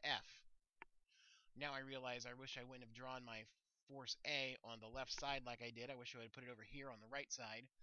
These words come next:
but such is life. And now I got a picture like this. Summing forces. Oops.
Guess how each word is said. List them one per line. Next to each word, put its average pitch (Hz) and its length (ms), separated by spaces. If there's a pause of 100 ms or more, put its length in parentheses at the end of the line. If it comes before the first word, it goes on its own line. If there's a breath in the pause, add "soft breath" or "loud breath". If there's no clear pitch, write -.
(420 loud breath)
but 110 200 (340)
such 120 260
is 110 140
life. 120 260 (680 loud breath)
And 127 140
now 131 160
I 123 80
got 120 180
a 120 40
picture 143 360
like 123 180
this. - 360 (1500)
Summing 185 320
forces. 160 540 (4000 soft breath)
Oops. - 220